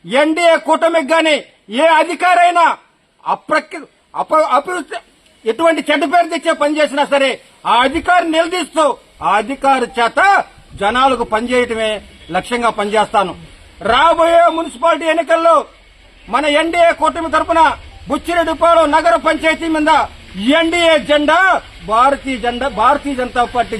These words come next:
జెండా ఎగరేసేదానికి ఈ రోజు కృషి చేస్తానని, నన్ను గౌరవించిన ప్రతి ఒక్కరికి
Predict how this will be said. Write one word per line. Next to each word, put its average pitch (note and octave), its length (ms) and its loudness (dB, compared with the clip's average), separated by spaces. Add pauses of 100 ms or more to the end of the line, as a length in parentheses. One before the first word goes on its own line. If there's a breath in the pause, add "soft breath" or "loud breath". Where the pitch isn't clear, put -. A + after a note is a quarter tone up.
జెండా C#4 300 0
ఎగరేసేదానికి A3+ 760 -4 (460)
ఈ A#3+ 140 -2
రోజు C#4+ 240 2
కృషి C4 320 -8
చేస్తానని, C#4 460 2 (440)
నన్ను A#3+ 260 0
గౌరవించిన C4+ 460 2 (100)
ప్రతి B3+ 160 -2
ఒక్కరికి C#4+ 440 2